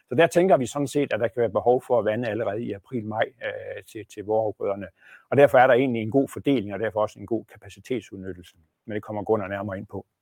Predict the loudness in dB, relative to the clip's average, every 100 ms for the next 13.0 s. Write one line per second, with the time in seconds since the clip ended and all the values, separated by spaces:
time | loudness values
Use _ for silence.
0 | _ _ _ _ _ _ _ -20 -18 -2
1 | 6 6 8 6 6 6 6 4 6 8
2 | 8 8 6 2 2 2 4 4 4 2
3 | 2 0 2 2 2 0 0 0 0 -2
4 | -4 -4 -2 -2 -4 -10 -6 -4 -4 -4
5 | -6 -6 -8 -8 -8 -8 -8 -8 -8 -6
6 | -4 -4 -6 -12 -14 -20 -16 -16 -12 -6
7 | -4 -2 -4 -4 -4 -4 -4 0 4 4
8 | 4 2 -2 -14 -20 -20 _ 0 4 4
9 | 4 2 2 0 0 -2 -2 -2 0 2
10 | 2 0 2 0 2 2 4 2 4 4
11 | 2 0 -2 -2 -4 -4 -2 2 2 2
12 | 0 0 2 4 4 4 2 0 -2 -6